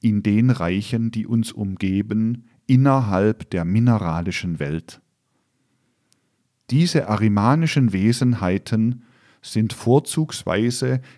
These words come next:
intellektbegabte Wesenheiten. Diese mephistophelische Gestalt, die Sie sehen,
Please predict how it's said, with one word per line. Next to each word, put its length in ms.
intellektbegabte 1400
Wesenheiten. 1040
Diese 500
mephistophelische 1080
Gestalt, 800
die 100
Sie 140
sehen, 720